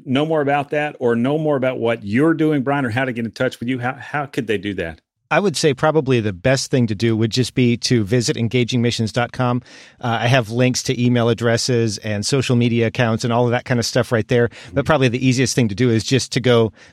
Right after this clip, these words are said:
Speaker 2: visit engaging missions dot com. And, you know, if you're interested in subscribing to the podcast, of course, that's also available there.
Speaker 1: <laughs> Awesome, man.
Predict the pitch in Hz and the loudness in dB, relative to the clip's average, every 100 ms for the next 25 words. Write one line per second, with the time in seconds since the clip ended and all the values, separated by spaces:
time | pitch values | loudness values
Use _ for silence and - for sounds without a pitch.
0 | - 135 120 113 113 123 117 117 117 123 | 0 2 2 2 2 0 2 0 0 -2
1 | 95 117 104 127 117 117 - 139 120 110 | 0 -2 0 -2 -2 -4 -4 -2 -2 0
2 | 139 117 143 139 160 143 135 120 123 - | 0 0 2 0 0 -2 -2 -2 -4 0
3 | 127 120 113 117 123 117 123 110 - 113 | 0 0 -2 0 0 0 0 -2 -2 -4
4 | 143 113 - - - 135 127 127 123 127 | 0 0 -2 -12 -2 -2 2 2 2 0
5 | 110 110 104 92 95 87 80 - _ _ | 2 0 -2 -4 -6 -6 -8 -14 _ _
6 | - - - - - - - - - - | -8 -6 -6 -8 -8 -12 -18 -20 -18 -4
7 | 117 127 - 92 90 98 | -2 -2 -2 -4 -4 -6